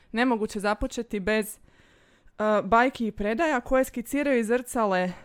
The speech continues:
svijet oko nas, njegove vrijednosti i oblikuju našu predodžbu svijeta i nas samih. Odnosno, da citiram Kristijana Novaka i njegov roman Črna mati zemla, „Nemoguće je ispričati priču o neobičnim, dijelom i doista jezivim događajima moga djetinjstva,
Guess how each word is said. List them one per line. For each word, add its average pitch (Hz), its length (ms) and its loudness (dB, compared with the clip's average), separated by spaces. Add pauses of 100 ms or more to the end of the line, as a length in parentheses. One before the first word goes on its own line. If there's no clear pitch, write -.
(160)
svijet 240 440 -2
oko 185 220 -6
nas, 214 380 -2
njegove 208 360 -4
vrijednosti 233 580 -4
i 214 60 0
oblikuju 220 400 -2
našu 202 260 -4
predodžbu 202 520 -4
svijeta 214 480 -6
i 196 120 -6
nas 185 180 -2
samih. - 520 -10 (500)
Odnosno, 233 540 0 (220)
da 208 160 -2
citiram 185 640 -4
Kristijana 190 440 -4
Novaka 185 520 -2
i 196 80 -4
njegov 185 300 -2
roman 175 360 -4 (100)
Črna 185 240 -6
mati 180 300 -4
zemla, 170 380 -6 (500)
„Nemoguće 277 480 -2
je 208 40 4
ispričati 240 480 -6
priču 214 420 -8
o 180 60 -4
neobičnim, 190 800 -4
dijelom 233 420 0
i 196 80 -2
doista 220 380 -4
jezivim 196 480 -4
događajima 185 520 -2
moga 180 280 -2
djetinjstva, 190 580 -6